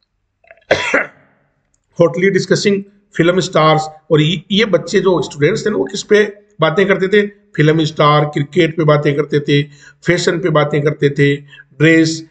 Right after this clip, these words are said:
and deportment पे बातें करते थे। Jagan passed the statue on its north side, जगन वो क्या वेस्ट, इस side थे ना, दक्षिणी छोर पे, तो जगन क्या north side से निकलता था, so that he might not embrace his son,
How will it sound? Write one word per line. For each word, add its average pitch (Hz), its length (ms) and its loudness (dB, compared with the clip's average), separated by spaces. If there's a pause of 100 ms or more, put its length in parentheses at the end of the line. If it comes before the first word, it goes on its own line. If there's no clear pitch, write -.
(160)
and 147 120 2
deportment 156 540 2
पे 151 80 0
बातें 143 300 2
करते 147 240 0
थे। 139 320 0 (440)
Jagan 196 260 2
passed 180 520 0
the 175 180 -2
statue 170 360 0 (140)
on 156 80 2 (140)
its 147 220 -4
north 147 240 2
side, 107 280 -10 (420)
जगन 143 500 -2 (500)
वो 151 100 -2
क्या 160 160 0
वेस्ट, 170 460 -6 (100)
इस 151 120 -6
side 175 260 -2
थे 190 80 0
ना, - 280 -4 (100)
दक्षिणी 180 280 -2
छोर 170 220 2
पे, 151 160 -8
तो - 400 -10
जगन 190 220 2
क्या 208 180 0
north 214 300 0
side 156 260 0
से 226 300 -2 (160)
निकलता 120 380 -4
था, - 280 -12 (180)
so 165 140 2
that 160 220 2 (380)
he 175 60 2
might 160 280 0
not 165 200 2 (160)
embrace 156 340 2
his 151 120 -4
son, 147 160 0